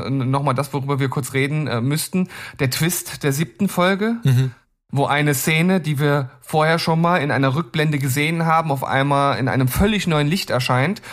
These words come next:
Speaker 1: Denn ursprünglich war es so, dass, äh, ein, äh, Charakter, den man vorher auch des Öfteren gesehen hat, der hat so ein eingematschtes Gesicht, so ein fan-, sehr stark vernarbtes Gesicht, dem muss mal irgendwas in der Vergangenheit passiert sein. Und als wir diese Szene zum ersten Mal sehen, war das der Bruder von Maggie, der ihn geschlagen hat mit einem Stein.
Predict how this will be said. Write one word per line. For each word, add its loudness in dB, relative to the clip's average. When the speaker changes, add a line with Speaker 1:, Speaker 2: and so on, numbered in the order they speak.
Speaker 1:
Denn 2
ursprünglich 0
war 4
es -2
so, 0
dass, -2
äh, -8
ein, 0
äh, -2
Charakter, -2
den 0
man 2
vorher 2
auch -4
des -6
Öfteren -2
gesehen 2
hat, 0
der 4
hat 0
so 0
ein 4
eingematschtes 0
Gesicht, -2
so -2
ein 2
fan-, 0
sehr 2
stark -2
vernarbtes 0
Gesicht, -2
dem 2
muss 0
mal 2
irgendwas 0
in 0
der 2
Vergangenheit 0
passiert 0
sein. 2
Und 0
als 0
wir 0
diese 0
Szene 0
zum -4
ersten 0
Mal 4
sehen, 2
war 2
das 0
der 2
Bruder 0
von 2
Maggie, 0
der 0
ihn 0
geschlagen 0
hat -2
mit -2
einem 2
Stein. 0